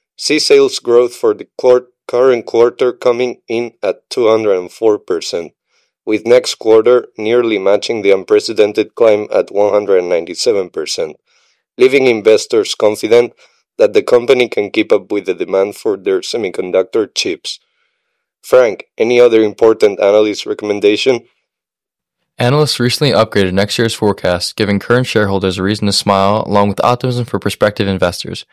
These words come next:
Speaker 2: Specifically, the latest consensus among fifty-three analysts for Nvidia predicts revenues of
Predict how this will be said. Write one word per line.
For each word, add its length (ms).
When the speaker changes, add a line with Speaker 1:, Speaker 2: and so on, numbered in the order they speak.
Speaker 2:
Specifically, 560
the 120
latest 240
consensus 480
among 160
fifty-three 520
analysts 340
for 160
Nvidia 480
predicts 480
revenues 420
of 360